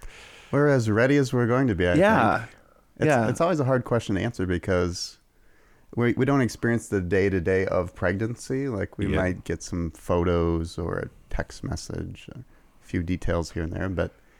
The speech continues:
Speaker 1: like, we have a space available. We have a crib now. We've got a stroller and a car seat. Like, physically, we're ready. Mentally, we're ready.
Speaker 2: As ready as we can be. Yeah.
Speaker 1: Mm-hmm.
Speaker 2: We, yeah. I mean, we, our surrogate lives in Southern Oregon. We've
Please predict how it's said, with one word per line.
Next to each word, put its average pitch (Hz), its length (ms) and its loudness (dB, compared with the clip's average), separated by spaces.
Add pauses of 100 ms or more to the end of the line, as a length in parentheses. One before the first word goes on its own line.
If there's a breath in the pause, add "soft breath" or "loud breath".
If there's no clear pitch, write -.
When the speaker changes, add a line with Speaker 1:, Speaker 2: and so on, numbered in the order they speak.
(480 soft breath)
Speaker 1:
like, 92 260 -4
we 107 160 -2
have 92 160 0
a 85 60 -2
space - 580 -4
available. 123 600 -2
We 90 140 -2
have 82 120 -4
a 85 60 -4
crib 107 420 -2
now. 120 400 0
We've 90 140 -2
got - 180 -6
a - 60 -14 (200)
stroller 113 560 0
and 95 80 -2
a 87 40 -4
car 107 280 0
seat. 139 300 -4
Like, 95 300 -2 (520 soft breath)
physically, 131 680 0
we're 113 160 -2
ready. 104 220 2
Mentally, 110 400 0
we're 101 120 0
ready. 107 360 -4 (580)
Speaker 2:
As 107 240 2
ready 104 180 2
as 104 120 -2
we 123 80 0
can 117 240 -2
be. 107 340 0
Yeah. 110 240 0
Speaker 1:
Mm-hmm. 113 180 -2
Speaker 2:
We, 117 400 0 (200)
yeah. 131 440 4
I 131 100 -2
mean, 131 240 0
we, 131 260 2
our 110 120 2
surrogate 131 480 0
lives 117 240 -4
in 117 360 -8
Southern 113 320 -2
Oregon. 143 520 -2 (140)
We've 107 220 -4